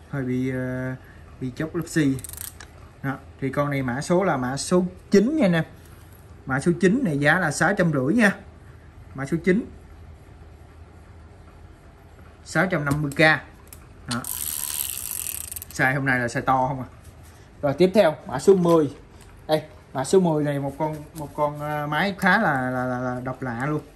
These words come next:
Đây. Một con Ryobi Power Full ha, chạy hai bạc đạn nha nè.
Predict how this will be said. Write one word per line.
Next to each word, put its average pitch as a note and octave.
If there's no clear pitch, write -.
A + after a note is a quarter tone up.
Đây. C#3+
Một C3+
con D3+
Ryobi D#3+
Power D#3
Full D#3+
ha, E3
chạy C#3
hai D#3
bạc C#3+
đạn C3+
nha D#3
nè. D#3